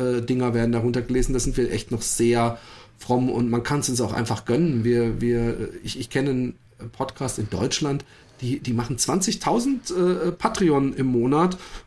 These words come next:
und auch denen gönn ich's, weil die delivern. Und wir versuchen,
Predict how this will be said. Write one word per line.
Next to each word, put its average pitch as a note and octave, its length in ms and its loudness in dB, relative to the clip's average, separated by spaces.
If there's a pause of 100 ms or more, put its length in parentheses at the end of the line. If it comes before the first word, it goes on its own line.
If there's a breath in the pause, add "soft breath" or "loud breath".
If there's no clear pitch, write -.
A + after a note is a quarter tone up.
und E3 200 0
auch D3+ 120 0
denen G3+ 260 2
gönn E3+ 180 4
ich's, F3+ 180 0
weil F3 260 4 (220)
die G3+ 340 -2 (380)
delivern. G3 960 6 (1080 loud breath)
Und G3 140 6
wir G#3+ 100 6
versuchen, G3+ 560 4